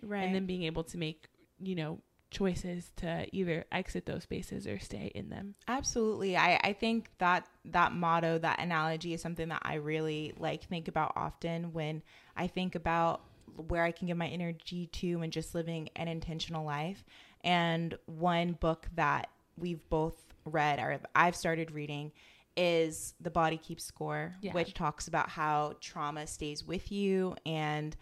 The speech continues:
Speaker 1: that we can't really shake it until we've learned how to process it properly. And so I think one thing that we can all do right now, one thing that we're responsible for, is healing and is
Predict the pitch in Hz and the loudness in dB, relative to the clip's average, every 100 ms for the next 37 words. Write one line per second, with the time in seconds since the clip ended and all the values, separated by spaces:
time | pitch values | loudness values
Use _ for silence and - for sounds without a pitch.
0 | - - _ - 165 - 180 220 226 185 | -16 -20 _ -2 2 2 2 0 0 2
1 | 180 170 - 165 160 156 - 165 - 156 | 0 0 0 0 0 -2 -2 -2 -2 -2
2 | 151 156 156 - 147 147 - 104 - - | -2 -4 -8 -8 -8 -8 -4 -4 -4 -6
3 | - - - - - - - - - - | -6 -6 -6 -6 -6 -6 -4 -4 -2 -4
4 | 147 170 - - - - 185 - 185 175 | -4 -6 -10 -20 -10 -2 0 4 6 8
5 | 160 156 - - _ _ _ 185 202 220 | 6 4 -2 -10 _ _ _ 4 4 4
6 | 220 226 - 175 180 180 180 180 170 135 | 2 2 -4 4 4 4 2 2 2 0
7 | 165 175 - 160 165 165 170 160 156 175 | -2 -4 0 0 0 -2 -4 -2 -2 -2
8 | 160 160 156 160 165 160 - 156 156 - | -2 -2 -4 -4 -6 -6 -6 -6 -8 -6
9 | - 147 175 - 196 - 214 226 233 - | -4 -4 -4 -4 -4 0 2 4 2 -2
10 | - - _ 180 180 196 226 - - - | -16 -20 _ 2 4 4 0 -4 -14 -6
11 | 262 269 277 285 262 - 185 185 180 - | -4 -2 -2 -4 -6 -6 -2 -2 -4 -4
12 | 175 196 | -2 -4